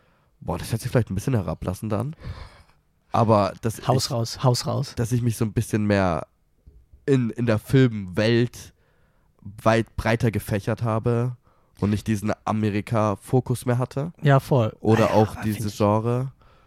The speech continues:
Speaker 1: sondern dass mich auf einmal, ich gemerkt hab, boah, ich kann mir einen iranischen Film über einen Typ anschauen, der die eineinhalb Stunden einfach nur durch, durch die Wüste fährt und Leute fragt, ob sie ihn umbringen. <laughs> So.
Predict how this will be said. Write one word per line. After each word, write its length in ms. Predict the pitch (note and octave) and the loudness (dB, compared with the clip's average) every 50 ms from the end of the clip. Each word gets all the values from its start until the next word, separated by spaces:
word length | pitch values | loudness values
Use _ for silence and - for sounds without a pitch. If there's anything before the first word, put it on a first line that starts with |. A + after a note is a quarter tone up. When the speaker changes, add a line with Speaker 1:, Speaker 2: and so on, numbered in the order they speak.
| _ _ | _ _
Speaker 1:
sondern 260 | - G#2+ G#2+ G#2+ G#2 | -2 0 0 0 0
dass 200 | A2 G#2 - - | -2 -4 -2 -2
mich 200 | A2+ G#2+ - - | -2 -2 -2 -4
auf 160 | - G2+ - | -6 -6 -4
einmal, 360 | - - G2 G2+ G#2 F#2+ E2+ F#2 | -2 -2 0 0 0 0 0 -2
ich 80 | G#2 | -4
gemerkt 380 | - A2+ G#2 G#2 G2 G2+ - - | -4 -2 -2 0 -2 -2 -2 -4
hab, 120 | G#2 - - _ _ | -4 -6 -6 _ _
boah, 220 | - D3+ F#3+ F3 F#2+ | 0 2 4 4 2
ich 160 | G2+ - - _ _ _ _ | 2 -4 -10 _ _ _ _
kann 320 | - - - - G#2 G#2+ A2 | -20 -14 -6 -4 -2 0 0
mir 220 | A2+ G#2+ G2+ - - _ _ _ _ | 0 0 0 -2 -4 _ _ _ _
einen 100 | - G2+ | -6 -4
iranischen 560 | G2+ G2 - G#2 F#2+ G#2 A2+ A2 - - A#2 A2 | -4 0 0 2 2 2 0 -2 -4 -6 -8 -8
Film 400 | - - G#2 G#2 G#2 A2 A2 - - _ _ _ _ _ _ _ _ _ _ | -2 0 2 2 2 2 -2 -6 -12 _ _ _ _ _ _ _ _ _ _
über 200 | - G#2+ G#2+ G#2+ | 0 2 4 4
einen 160 | G#2 G#2 G2+ | 4 2 -2
Typ 380 | - - - A#2+ A#2 A#2 - - - | -4 -2 -2 -2 -2 -2 -6 -14 -8
anschauen, 360 | - G#2+ A2 G2 A#2 A2 G#2+ | -6 -4 -4 0 0 0 2
der 80 | G#2+ G#2 | 2 0
die 220 | F#2+ G#2 F#2+ G2+ - - - - - - | -2 -4 -6 -8 -10 -10 -14 -18 -8 -4
eineinhalb 340 | A2 A2+ A2 A2 G#2+ G2+ | -2 0 2 0 0 -2
Stunden 240 | - - A2+ G#2+ F2 | -2 -4 -4 -2 0
einfach 200 | G2 G#2 G#2 A2 A2 | -2 -4 -2 -2 -4
nur 100 | A2 G#2 | -4 -4
durch, 140 | A2 G#2 | -4 -6
durch 160 | - - G2+ - | -6 -8 -8 -8
die 120 | G2 F#2 G#2 | -8 -6 -4
Wüste 240 | A2+ A2+ - - A2 | -4 -4 -2 -6 -2
fährt 260 | - A#2 A2 G#2+ - | 0 0 0 0 0
und 100 | G2+ G#2 | -2 -2
Leute 260 | G2 F#2+ G#2 G#2 A2+ | 0 0 0 -2 -4
fragt, 260 | G#2 - G#2 G2 - G#2 | -6 -6 -6 -4 -4 -6
ob 80 | F2+ | -6
sie 100 | - - | -6 -8
ihn 60 | F#2 | -6
umbringen. 400 | F2+ F#2+ G#2 G#2 A#2 B2 C3 C#3 - - | -4 -4 -4 -2 -2 -2 -2 -4 -8 -12
<laughs> 360 | - - - - - - - - - - | -16 -16 -16 -14 -12 -6 -4 -4 0 0
So. 100 | B2+ A#2 | 0 0